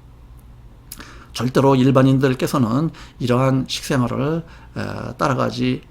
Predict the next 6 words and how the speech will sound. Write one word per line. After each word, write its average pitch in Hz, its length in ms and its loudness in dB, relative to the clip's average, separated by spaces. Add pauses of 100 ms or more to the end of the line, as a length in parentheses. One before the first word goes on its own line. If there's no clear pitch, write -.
(140)
마시고, 123 720 -4 (320)
어, 107 220 -8
올바르고 131 880 2 (140)
건강한 131 800 0 (200)
식생활을 147 680 -2
유지함으로써 131 1000 0